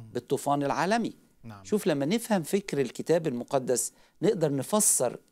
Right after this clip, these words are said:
Speaker 1: الحفريات بمفهوم مختلف جدًا.
Speaker 2: وده تفسير طبعًا لاكتشاف الدينورس-، الديناصورات الكبيرة العظيمة،
Speaker 1: بز-
Speaker 2: بتشوفها في كل محل.
Speaker 1: بالظبط.
Speaker 2: بتشوفها في كندا مثلًا.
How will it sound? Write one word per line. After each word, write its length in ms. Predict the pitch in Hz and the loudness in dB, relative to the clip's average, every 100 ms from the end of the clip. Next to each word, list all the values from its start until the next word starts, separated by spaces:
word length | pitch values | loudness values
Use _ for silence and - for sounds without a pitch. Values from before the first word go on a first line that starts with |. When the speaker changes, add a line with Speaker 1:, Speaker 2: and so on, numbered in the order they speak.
| 131 | -4
Speaker 1:
الحفريات 720 | 123 - 127 - 127 143 156 | -4 -2 -4 -2 0 2 0
بمفهوم 420 | 135 135 131 190 | -2 -4 -4 -4
مختلف 440 | 165 - 208 196 | -4 0 0 0
جدًا. 400 | 175 220 139 107 110 - - - | -2 -4 0 -2 -2 -18 -20 -14
Speaker 2:
وده 200 | 143 156 | -2 0
تفسير 460 | 160 156 - 185 165 | 0 -2 -2 -2 -2
طبعًا 340 | - 156 147 | -2 -2 0
لاكتشاف 1300 | 143 135 135 131 135 147 - - 131 156 156 147 143 | -2 -2 -2 -2 -4 -8 -10 -6 -2 0 0 -2 -6
الدينورس-، 720 | 123 110 135 135 123 - 165 | -6 -2 -2 -2 -6 -6 -8
الديناصورات 960 | 135 107 139 135 127 - 135 156 156 - _ _ - - | -12 -4 -4 -2 -8 -6 -2 -2 -2 -8 _ _ -20 -16
الكبيرة 500 | 127 - 120 151 147 | -12 -8 -4 0 0
العظيمة، 580 | 135 110 123 135 143 135 | -2 -4 -4 -4 -2 0
Speaker 1:
بز- 360 | 117 92 - - | 0 -2 -6 -10
Speaker 2:
بتشوفها 320 | - 156 - | -8 -6 -6
في 140 | - 131 | -8 -10
كل 240 | - 143 | -8 -6
محل. 300 | 131 - 120 | -6 -8 -10
Speaker 1:
بالظبط. 280 | 110 - - | -12 -14 -2
Speaker 2:
بتشوفها 340 | 123 - 143 | 2 4 2
في 120 | 156 - | 0 0
كندا 340 | 202 185 120 | 0 0 -8
مثلًا. 420 | 117 - 120 110 | -12 -12 -12 -12